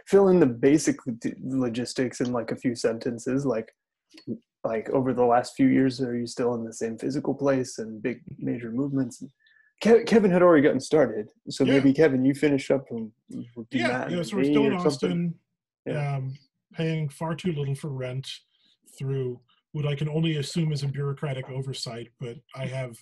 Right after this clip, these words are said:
Speaker 2: a twelve-month lease that I signed in July, so what are they gonna do?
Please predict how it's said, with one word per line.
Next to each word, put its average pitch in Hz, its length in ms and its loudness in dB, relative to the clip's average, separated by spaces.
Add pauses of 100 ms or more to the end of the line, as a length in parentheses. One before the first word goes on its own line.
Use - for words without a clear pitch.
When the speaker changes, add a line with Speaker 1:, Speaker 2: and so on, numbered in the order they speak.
(100)
Speaker 2:
a 127 200 -8 (260)
twelve-month 143 460 -2
lease 135 220 -4
that 143 100 -6
I 127 60 -6
signed 127 300 -6
in 127 100 -10
July, 123 380 -10
so 113 360 -10 (400)
what 139 120 -2
are 156 40 -2
they 143 140 0
gonna 139 200 -4
do? 104 240 -14